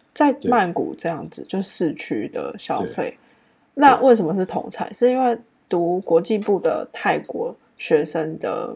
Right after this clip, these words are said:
Speaker 1: 家里的环境也是相对比较好，是这样吗？
Speaker 2: 肯定的，因为他们的学费就已经比别人高一截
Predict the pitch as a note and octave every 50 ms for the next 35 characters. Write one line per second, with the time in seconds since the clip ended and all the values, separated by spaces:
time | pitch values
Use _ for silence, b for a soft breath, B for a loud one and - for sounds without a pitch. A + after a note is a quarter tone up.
0 | - _ _ _ _ - A3+ G3+ A3+ G3+ - - - - - - - E3+ F#3 -
1 | - - E3+ - E3 - - - E3 E3+ D#3 - - - - - - F#3 - _
2 | _ _ - - - - - - _ _ _ _ - E3 - D3 B2 - - -
3 | _ - - - - G2 F2 F#2 G#2 G2 F2 D#2+ - - - - - _ C3+ C#3+
4 | D#3+ F3 E3+ D3+ D3 D3 - - _ _ _ - - D#3 D#3 D#3 C#3+ B2 G#2+ -
5 | - - - - - - - A2+ A2 A2+ C#3+ A#2 C#3 B2+ F#2+ - A#2+ G#2+ - G2
6 | E2+ - F2+ F2 E2+ E2 F2+ F2 E2 E2+ E2 - - - -